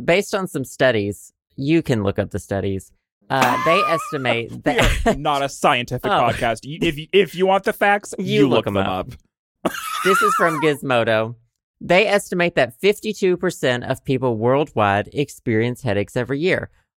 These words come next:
Speaker 1: Women get 'em more often than men. More specifically, twenty-six percent of people have tension-type headaches, fourteen suffer, fourteen percent suffer from migraines, and about five percent deal with headaches that last longer than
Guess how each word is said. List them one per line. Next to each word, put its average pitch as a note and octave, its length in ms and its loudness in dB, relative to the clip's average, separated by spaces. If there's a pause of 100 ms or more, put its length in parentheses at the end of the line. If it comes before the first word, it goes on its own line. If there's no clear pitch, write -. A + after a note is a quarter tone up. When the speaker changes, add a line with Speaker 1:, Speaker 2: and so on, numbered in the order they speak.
Speaker 1:
Women G3 360 0
get F#3 140 2
'em F3 80 -2
more D#3+ 160 0
often D#3 280 0
than F3 200 -2
men. G#2+ 340 0 (380)
More D#3+ 180 2
specifically, D#3 880 -2
twenty-six D3+ 760 -2
percent C#3+ 340 -2
of A#2 80 -4
people B2 300 -2
have B2+ 260 -4
tension-type B2 760 -2
headaches, F#2+ 540 -4 (340)
fourteen G3+ 560 2
suffer, E3+ 400 0 (100)
fourteen G3+ 380 0
percent F3+ 340 -4
suffer D#3 280 0
from D3+ 240 -2
migraines, A2 640 -2
and C3 100 -2
about B2 300 -2
five G3 520 0
percent A2+ 600 -4 (320)
deal D3+ 200 2
with C3 160 0
headaches D#3+ 440 -2
that C#3 200 -2
last B2+ 380 -2
longer C3 380 -2
than A2 260 -4